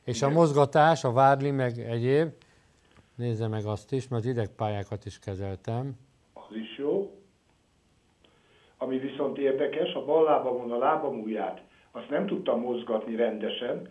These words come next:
Speaker 2: most tökéletesen tudom fölfele és lefele is.
Speaker 1: Na, látja. Na most
Speaker 2: Én
Speaker 1: hova
Speaker 2: tudom.
Speaker 1: kell, hova kell menni az ember, a problémája van?
Speaker 2: Én
Speaker 1: Hát
Speaker 2: tudom, hiszek benne, megmondom az igazat, én foglalkoztam ezzel, csak abba hagytam.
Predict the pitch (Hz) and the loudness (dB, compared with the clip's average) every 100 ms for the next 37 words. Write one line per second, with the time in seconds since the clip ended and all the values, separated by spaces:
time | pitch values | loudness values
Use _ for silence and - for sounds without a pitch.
0 | - _ 117 - 131 - 113 104 - 113 | -20 _ -8 -4 -4 -2 -4 -4 -6 -8
1 | 101 113 104 101 139 139 135 117 104 117 | -8 -6 -6 -4 -6 -4 -2 -2 -2 -6
2 | 101 107 90 - - - - 101 95 82 | -8 -6 -8 -10 -12 -16 -12 -10 -8 -10
3 | 73 _ - - _ _ _ _ _ _ | -14 _ -20 -20 _ _ _ _ _ _
4 | _ _ _ _ _ _ _ _ _ _ | _ _ _ _ _ _ _ _ _ _
5 | _ 127 135 - 170 135 127 143 135 - | _ -2 -2 0 2 4 4 2 2 -2
6 | _ _ 170 170 165 165 160 160 135 123 | _ _ 4 6 6 4 4 4 2 0
7 | 127 127 120 120 123 123 123 113 107 98 | 0 0 2 2 2 0 -2 0 0 -2
8 | 92 87 95 127 135 123 185 - 233 151 | -6 -6 -4 -2 -2 -2 -2 0 2 2
9 | 160 214 196 139 131 131 143 156 151 143 | 2 -2 -2 0 2 2 2 0 -2 -2
10 | 135 139 135 143 131 123 131 131 185 175 | -4 -4 -4 -4 -2 -4 -2 -4 -4 -4
11 | 123 113 120 - 123 120 120 120 127 - | -2 -4 -8 -10 -10 -8 -8 -8 -8 -6
12 | 143 110 98 95 - 107 110 | -6 -6 -8 -10 -12 -12 -12